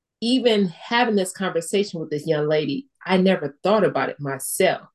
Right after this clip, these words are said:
And it's so much when you think about it, and it, and it just really just brightens up your mind to say, "Hey, we're struggling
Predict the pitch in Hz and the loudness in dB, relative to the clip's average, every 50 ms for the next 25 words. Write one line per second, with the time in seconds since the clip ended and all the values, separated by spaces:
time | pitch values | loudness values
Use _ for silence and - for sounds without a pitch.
0 | _ _ _ _ _ _ _ _ _ _ _ _ _ _ _ _ _ _ _ _ | _ _ _ _ _ _ _ _ _ _ _ _ _ _ _ _ _ _ _ _
1 | - 190 185 185 180 175 175 - - - - - - 247 254 254 254 226 208 202 | 0 2 4 4 2 0 -2 -6 -6 -6 -4 0 4 6 6 6 6 4 2 0
2 | 214 208 208 - - 196 180 170 170 170 170 - - 220 233 226 - 185 151 175 | 0 0 -2 -6 -8 -8 -8 -8 -8 -10 -8 -4 -4 -4 -2 -2 -2 -2 -2 0
3 | 156 - 175 175 - - 180 175 175 170 - - 196 190 185 180 165 190 185 - | 0 0 -2 -2 -2 -2 -2 0 0 -2 -2 -2 -2 -2 -2 0 2 2 2 0
4 | - - _ - 151 175 226 277 285 277 233 226 196 - - - - - - - | -4 -12 _ -20 -8 -2 2 2 2 2 2 0 -2 -4 -4 -6 -6 -6 -8 -12
5 | _ _ _ 175 196 202 - - 180 160 151 - _ 180 180 175 156 - - 147 | _ _ _ -2 0 0 0 -2 -4 -6 -8 -8 _ -2 -2 -2 -2 -4 -10 -20
6 | 143 - 180 175 160 147 147 143 147 156 175 190 202 202 190 190 - 175 165 - | -8 -2 0 0 0 0 -4 -6 -6 -2 0 2 2 2 0 -2 -4 -10 -10 -6
7 | - 185 180 180 190 185 233 226 180 123 - _ _ _ _ _ _ _ _ _ | -4 -2 -2 -2 -2 -2 0 0 0 -2 -4 _ _ _ _ _ _ _ _ _
8 | _ _ _ _ _ _ _ _ _ - 143 143 202 277 330 320 - - - 185 | _ _ _ _ _ _ _ _ _ -14 0 2 2 2 2 0 -4 -4 0 0
9 | 165 151 139 - 143 151 151 156 160 165 - | 0 0 0 -4 -8 -8 -8 -8 -10 -10 -10